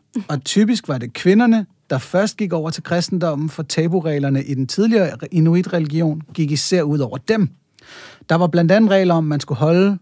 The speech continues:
mænds og kvinders arbejdsområder adskilte, og på bestemte tidspunkter, afhængigt af cyklus,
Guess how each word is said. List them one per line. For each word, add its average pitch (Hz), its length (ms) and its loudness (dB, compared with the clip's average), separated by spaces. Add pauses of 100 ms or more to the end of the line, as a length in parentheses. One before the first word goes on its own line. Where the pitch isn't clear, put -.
(120)
mænds 175 440 0
og 139 160 -8
kvinders 156 360 0
arbejdsområder 135 840 -4
adskilte, 190 600 -2 (280)
og 156 140 0
på 160 140 0
bestemte 143 500 -6
tidspunkter, 185 640 0
afhængigt 151 540 -4
af 131 80 -8
cyklus, - 600 -4